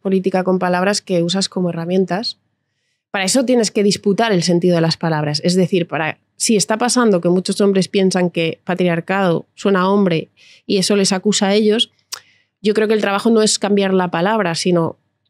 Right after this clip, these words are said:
eh, disputar la, la noción de feminismo y explicarles, "Oye, es que, por cierto, el poder del padre también oprime, oprime a los hombres". O sea, hablemos de todos esos chicos que tienen un padre autoritario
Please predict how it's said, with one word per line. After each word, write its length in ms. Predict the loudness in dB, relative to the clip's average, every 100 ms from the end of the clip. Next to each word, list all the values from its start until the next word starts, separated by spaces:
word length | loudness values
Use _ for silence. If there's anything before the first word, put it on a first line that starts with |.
| _ _ -4
eh, 260 | 0 0 0
disputar 760 | 0 0 0 0 0 0 0
la, 340 | 0 0 -2 -2
la 120 | -2
noción 280 | -2 0 2
de 80 | 2
feminismo 480 | 2 4 4 4
y 80 | 2
explicarles, 840 | 0 -2 -4 -2 0 0 0 -2 -6 -4
"Oye, 400 | 0 0 -2 -8 _ -4
es 180 | -2 -2
que, 400 | -2 -4 -4 -10 _ _ _ _ _ _ _
por 120 | -12
cierto, 480 | -4 -4 -4 -8 -10 _ _ _ _ _ _ _ _ -6
el 80 | -2
poder 260 | 2 2
del 180 | 2 0
padre 360 | 0 -2 0 0
también 280 | 0 0 2
oprime, 400 | 2 2 0 0
oprime 380 | -4 0 2 2
a 40 |
los 200 | 0 0
hombres". 460 | -2 -2 -4 -10 -14 _ _ _ _
O 20 | -4
sea, 200 | -2 -2
hablemos 440 | -2 0 2 4 4
de 120 | 2
todos 260 | 2 2
esos 200 | 2 0 0
chicos 400 | -2 0 -2 0
que 120 | 0
tienen 240 | 2 2
un 160 | 4 2
padre 280 | 2 0 0
autoritario 720 | 2 2 2 2 2 0 -2